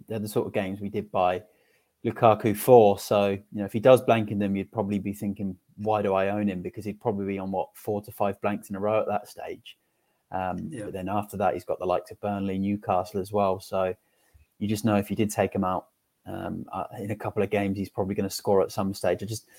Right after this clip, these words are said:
Speaker 1: don't think he's the type of striker that's gonna, um, you know, continue to blank and blank and blank. Um, yeah, I can see that. I can see why, you know, F P L managers are,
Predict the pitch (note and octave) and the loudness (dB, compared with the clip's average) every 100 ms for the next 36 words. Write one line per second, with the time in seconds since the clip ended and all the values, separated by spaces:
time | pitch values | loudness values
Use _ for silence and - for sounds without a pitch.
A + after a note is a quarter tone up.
0 | - - C3 B2+ A2+ G#2 A2+ G#2+ A2 - | 2 6 8 8 4 4 4 4 4 4
1 | G#2 G2+ G#2+ G2 - A2 G#2 G#2 G#2 G2+ | 6 6 2 2 0 2 4 4 4 2
2 | G2 G2 - _ _ _ - G2+ - G#2 | 2 -2 -4 _ _ _ -4 -4 -2 -2
3 | A#2+ G#2+ G#2 G#2+ G#2+ G2+ G2+ F#2+ G2 G2 | 2 2 2 4 4 4 -2 0 0 0
4 | G#2+ G2 G#2 G2+ F2+ - _ _ _ G2 | -4 0 2 2 -2 -12 _ _ _ -4
5 | G2 F#2 F#2 F#2+ _ _ _ A2 A2+ A2 | -2 -2 -4 -8 _ _ _ 6 8 8
6 | B2 A2+ C#3+ A#2+ G#2+ - G#2+ G#2 B2+ A2+ | 6 8 10 12 10 6 -2 2 4 8
7 | A2 G#2 G2+ G#2 _ G2 F#2+ F2+ - G2 | 8 8 6 0 _ -6 -4 -2 -2 0
8 | F#2+ F#2+ F#2 | 0 -4 -6